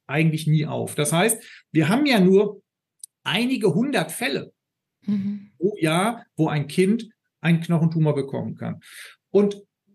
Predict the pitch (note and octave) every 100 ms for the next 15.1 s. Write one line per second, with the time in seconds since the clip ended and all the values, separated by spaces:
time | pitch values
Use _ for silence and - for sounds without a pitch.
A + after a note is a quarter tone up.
0 | _ _ _ _ - D#3 E3+ E3+ G3+ -
1 | - G3+ B3+ - G#3+ A3 A3 A3+ A3+ _
2 | _ C3+ E3+ C4+ F3+ F3+ G#3 G#3+ G3+ G3
3 | - - E3 D#3+ D#3+ - D#3 D#3+ C#3+ D3+
4 | G#3+ B3 G3 F#3 - _ _ _ _ _
5 | _ E3+ F#3 - F3+ F3+ F3 F3+ D3 -
6 | G3 B3+ A3+ C#3+ D3+ D3 E3 F3 F#3 F3+
7 | F3 E3 - F3+ E3 E3 G#3+ - F3 F3
8 | G3 G3 - F#3+ G#3+ G#3+ - D#3+ - A3
9 | A#3 D#3+ E3 F3 G#3 - - - _ E3+
10 | E3 A3 G3 - D#3+ E3 - _ _ _
11 | - C#3+ C#3 A#2+ A2 - - - D#3+ D#3+
12 | G3 A#3+ D#4+ E4+ - G3 - G3 F3 A#2
13 | - _ - F3 F3+ - D#3+ G3+ - G3
14 | F3+ E3 E3+ F3+ G#3 C#4+ F3 E3 C#4 -